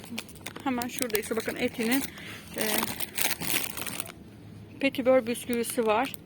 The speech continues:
Bu şekilde mini petibör bisküvi çar-, tarçınlı karamelize olarak geçiyor arkadaşlarım. Yüz, e, altmış beş gramlık. Fiyatı ise beş lira yetmiş beş kuruş. Şöyle göstereyim hemen.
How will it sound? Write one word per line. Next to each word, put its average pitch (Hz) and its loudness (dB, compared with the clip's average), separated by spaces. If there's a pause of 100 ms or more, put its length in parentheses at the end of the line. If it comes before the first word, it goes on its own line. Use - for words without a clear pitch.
(240)
Bu - -12
şekilde 226 2 (160)
mini 254 6
petibör 233 6
bisküvi 247 2 (360)
çar-, 269 10 (340)
tarçınlı 254 4 (160)
karamelize 233 8
olarak 220 6
geçiyor 262 6
arkadaşlarım. 254 6 (440)
Yüz, 277 2
e, 226 6
altmış - 2
beş 262 4
gramlık. 220 4
Fiyatı 254 4
ise 294 2 (380)
beş 285 6
lira 262 8
yetmiş 214 4
beş 262 6
kuruş. 269 6 (460)
Şöyle 233 8 (160)
göstereyim 214 2
hemen. 220 2